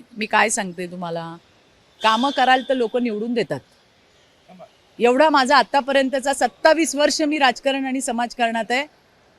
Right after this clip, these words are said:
खूप बघ-, बघितलेत चढ उताराचे ग्राफ, त्यामध्ये मी ए-, एकच मी पाहिलंय की जो काम करतो त्याच्या मागे जनता उभी राहते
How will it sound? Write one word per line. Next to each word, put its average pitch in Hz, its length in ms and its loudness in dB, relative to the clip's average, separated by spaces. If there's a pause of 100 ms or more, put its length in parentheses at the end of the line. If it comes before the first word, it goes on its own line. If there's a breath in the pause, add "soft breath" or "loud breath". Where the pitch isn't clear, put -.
(140)
खूप 349 200 6
बघ-, 294 280 6
बघितलेत 269 520 4 (280)
चढ 277 180 4
उताराचे 269 480 0
ग्राफ, 240 260 2 (180)
त्यामध्ये 277 340 2
मी 320 180 2
ए-, 285 100 4
एकच 294 380 4
मी 370 120 -6
पाहिलंय 226 540 0
की 285 60 -6
जो 262 160 0
काम 330 320 0
करतो 330 280 -2
त्याच्या 294 260 -4
मागे 269 260 -6
जनता 233 240 -10
उभी 226 220 -8
राहते 202 280 -4